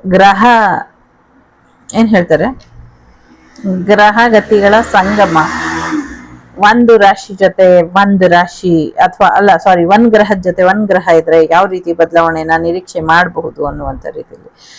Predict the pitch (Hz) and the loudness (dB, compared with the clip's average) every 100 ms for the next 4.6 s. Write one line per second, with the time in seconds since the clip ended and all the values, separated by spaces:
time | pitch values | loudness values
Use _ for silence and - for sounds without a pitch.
0 | - - - 226 226 - 294 285 262 254 | -20 -20 -4 0 0 0 -2 2 2 4
1 | 254 220 220 208 214 208 - 220 226 208 | 4 6 4 4 2 2 0 0 0 2
2 | 208 208 208 _ 202 190 202 202 196 190 | 2 2 0 _ -2 0 0 0 2 2
3 | 196 - _ _ _ _ _ _ _ _ | 0 -8 _ _ _ _ _ _ _ _
4 | _ - 180 190 175 170 | _ -4 0 2 2 2